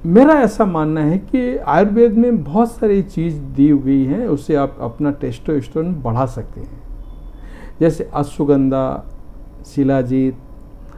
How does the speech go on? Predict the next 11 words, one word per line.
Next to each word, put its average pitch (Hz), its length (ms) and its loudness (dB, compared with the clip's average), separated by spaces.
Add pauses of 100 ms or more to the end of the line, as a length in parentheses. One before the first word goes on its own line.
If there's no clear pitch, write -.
(400)
आ, 123 60 -10 (760)
आपके 127 600 0 (220)
ड्राई 135 320 4
फ्रूट्स, 143 440 2 (1400)
किशमिश, 147 680 2
दूध 143 400 2 (2250)
और 269 300 2 (240)
हैवी 254 680 4 (280)
आपका 151 360 -2 (140)
खाना, 156 340 -2 (2250)
ये 269 320 4